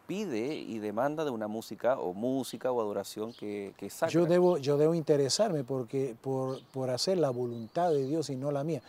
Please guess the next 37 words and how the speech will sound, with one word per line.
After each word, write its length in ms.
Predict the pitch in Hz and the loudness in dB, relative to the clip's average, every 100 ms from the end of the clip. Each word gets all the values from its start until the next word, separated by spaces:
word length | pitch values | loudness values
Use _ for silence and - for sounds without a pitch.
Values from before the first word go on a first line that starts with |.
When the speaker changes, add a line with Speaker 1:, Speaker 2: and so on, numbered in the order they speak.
| - | -10
Speaker 2:
Ahí 240 | 147 156 214 | -2 2 4
está 180 | 220 254 | 4 0
el 80 | |
pensamiento 460 | 220 240 233 247 240 | 0 0 2 0 0
de 80 | 247 | 0
Caín, 220 | 262 320 | -2 -6
fíjate. 380 | - 135 - - - | -6 -6 -8 -14 -10
Speaker 1:
Claro. 160 | 95 - - - - | -10 -10 -20 -20 -10
Speaker 2:
Entonces 320 | 143 180 196 | -4 0 0
yo, 360 | 160 240 262 - | 4 4 4 0
a 100 | 160 | 0
mí 140 | 196 240 | 4 6
me, 160 | 226 180 180 | 6 4 2
me 160 | 175 | 0
gusta 400 | 165 269 208 202 | 4 4 4 4
esto. 220 | 165 - | 4 2
¿Cómo 260 | 143 254 294 | -2 -2 0
va 80 | 247 | 2
a 40 | |
ser? 220 | - 226 - - - | 4 2 0 -20 -8
Además, 640 | 156 165 214 233 - - - _ _ - - - - - _ - | 0 2 4 4 2 -4 -8 _ _ -20 -20 -20 -20 -20 _ -8
considera 500 | 165 151 143 147 196 | -4 -2 0 2 2
que 140 | 139 131 | 2 0
soy 200 | 156 139 | -2 -2
yo 180 | 123 196 | -2 -4
el 80 | |
que 120 | 233 247 | -4 -4
se 140 | 220 | -2
lo 80 | 170 | -2
estoy 220 | 143 143 | -2 -4
ofreciendo 420 | 131 131 147 135 | -4 -8 -8 -8
al 60 | 113 | -8
Señor. 260 | 127 175 - _ _ _ - - | -10 -12 -14 _ _ _ -20 -16
Él 80 | 135 | -10
tiene 180 | 143 135 | -6 -6
que 80 | 120 | -6
aceptarlo. 540 | 113 117 - 302 160 | -8 -8 -4 -4 -4